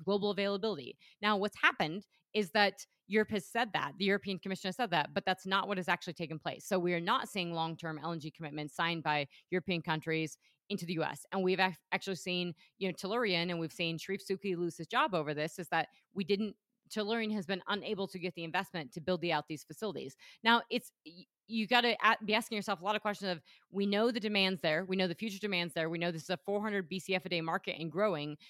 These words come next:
so why can't we build these facilities?" And that's because of all this political wrangling and this uncertainty created in the market, that you need to get folks that can look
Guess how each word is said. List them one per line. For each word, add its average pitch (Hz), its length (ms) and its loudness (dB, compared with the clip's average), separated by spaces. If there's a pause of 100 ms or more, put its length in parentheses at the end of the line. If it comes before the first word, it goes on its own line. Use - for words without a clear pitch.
(160)
so 220 180 2
why 185 240 6
can't 226 240 -2
we 185 120 0
build 170 160 2
these 165 160 -2
facilities?" 160 640 -2
And 208 100 2
that's 262 280 2 (180)
because 233 320 2
of 196 60 -2
all 202 240 2
this 240 140 0
political 202 360 -4
wrangling 196 440 2
and 170 100 -2
this 175 180 -4 (100)
uncertainty 269 420 -2
created 180 280 0
in 165 80 -2
the 175 60 -8
market, 185 400 -2 (240)
that 202 100 2
you 214 140 0
need 247 240 0
to 247 80 -2
get 240 220 0
folks 202 300 0
that 175 120 -4
can 165 160 -4
look 214 160 -4